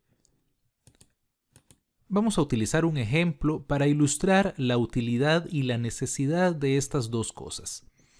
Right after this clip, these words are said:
Aquí tengo una hoja de Excel con una cierta cantidad de datos. Tenemos aquí el email, el primer,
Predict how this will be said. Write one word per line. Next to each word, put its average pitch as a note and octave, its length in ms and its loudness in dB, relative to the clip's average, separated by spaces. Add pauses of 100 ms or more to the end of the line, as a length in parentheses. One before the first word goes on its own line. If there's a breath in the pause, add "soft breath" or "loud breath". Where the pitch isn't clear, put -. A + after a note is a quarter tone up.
(260 soft breath)
Aquí F#3 200 -2
tengo G#3 320 2
una F#3+ 560 2 (160)
hoja D#3+ 320 4
de E3 80 2
Excel A#2+ 460 -2 (800 soft breath)
con E3 440 4
una E3 280 2
cierta C#3+ 340 2
cantidad B2 420 -2
de G#2 120 -2
datos. - 500 -2 (720)
Tenemos A#2 420 -4
aquí C3+ 480 0
el A2 200 0
email, E3 640 2
el A2 100 -4
primer, A2 600 -2